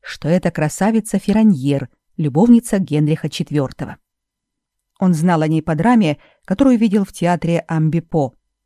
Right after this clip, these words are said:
Потом процессия углубилась в длинную галерею итальянской фламандской школы. Опять замелькали картины, картины и картины. Святые, мужчины и женщины с какими-то непонятными лицами,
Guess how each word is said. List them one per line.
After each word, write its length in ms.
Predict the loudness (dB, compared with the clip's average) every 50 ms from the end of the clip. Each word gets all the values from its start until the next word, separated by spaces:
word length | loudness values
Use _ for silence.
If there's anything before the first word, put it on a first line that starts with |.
| _ _ _ _ _ _ _ _ _ _ _ _ _ _ _ _
Потом 280 | -6 -2 2 4 6 6
процессия 560 | 6 4 2 2 2 2 2 2 2 2 2
углубилась 520 | 2 2 0 0 2 2 2 2 0 -2
в 80 | -2 -2
длинную 380 | 0 2 4 6 6 6 6 4
галерею 520 | 2 0 0 0 0 0 -2 -2 -2 -4
итальянской 640 | -4 -2 0 0 2 2 2 0 0 -2 -4 -6 -4
фламандской 580 | -2 0 0 2 2 0 0 -2 -2 -2 -4
школы. 560 | -4 -4 -4 -4 -2 0 0 0 -2 -4 -6 -8 _ _ _ _ _ _ _ _ _ _ -8
Опять 300 | -2 2 2 4 4 4
замелькали 580 | 2 2 2 2 0 0 0 0 2 2 0
картины, 720 | -2 -4 -4 -6 -6 -8 -6 0 2 4 6 6 6 4 2
картины 720 | -2 -4 -6 -6 -6 -8 -6 -2 0 0 2 2 0 0
и 40 | -2
картины. 720 | -2 -2 -4 -4 -4 -4 -2 0 0 2 0 0 -2 -6 _ _ _ _ _ _ _ _ _ _ _
Святые, 760 | -12 -2 2 2 2 2 2 2 2 2 2 2 0 -2 -4 _ _ _ _
мужчины 440 | -2 -2 -2 -2 0 0 0 2 0
и 40 | 0
женщины 460 | 0 0 0 0 0 0 0 0 0
с 60 | 0
какими-то 400 | -2 -4 -2 0 0 0 0 0
непонятными 640 | 0 0 2 2 2 2 2 0 0 0 0 0 0
лицами, 560 | 0 -2 -4 -4 -4 -2 0 0 0 -2 -4